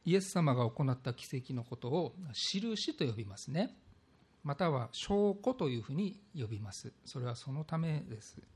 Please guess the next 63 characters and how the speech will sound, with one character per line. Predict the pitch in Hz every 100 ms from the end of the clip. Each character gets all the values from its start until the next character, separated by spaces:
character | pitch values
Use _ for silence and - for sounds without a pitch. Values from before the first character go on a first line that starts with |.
| - - - - - - - - - - - _ _ _ _ _ _ -
イ | 185
エ |
ス | 185
様 | 170 139
は | 131 175
本 | 180 165
日 | 143 131 127
の | 120
こ | -
の | 139 190 208 - _ _ _ -
パ | 151
ン | 131 107
と | - 185
魚 | 147 135 160 165
の | 165
奇 | 156 - 175
跡 | - 135
を |
通 | 127 165 147
し | -
て、 | - 143 135 - _ -
私 | 120 131 123
た | - 123
ち | -
に | 123 113
何 | 123 254 359 320 233
を | 302 190 - - _ _ _
証 | 120 - 113 117
し | -
し | 117
よ |
う | 107
と | 110
し | -
て | 110
お | 104
ら | 104
れ | 104
る | 104
の | 101
で | -
し | -
ょ | 104
う | -
か。 | 101 - _ - _ _ _ - - - - _
イ | 135
エ | 143
ス | -
様 | 143 135
が | 131 131
こ | -
の | 151 151
奇 | - 156
跡 | 151
を | 139
行 | - 147
わ | 143 143
れ | 139
た | 139 135 -
意 | 190
図 | 190
は | 143 151 165 117 -
一 | _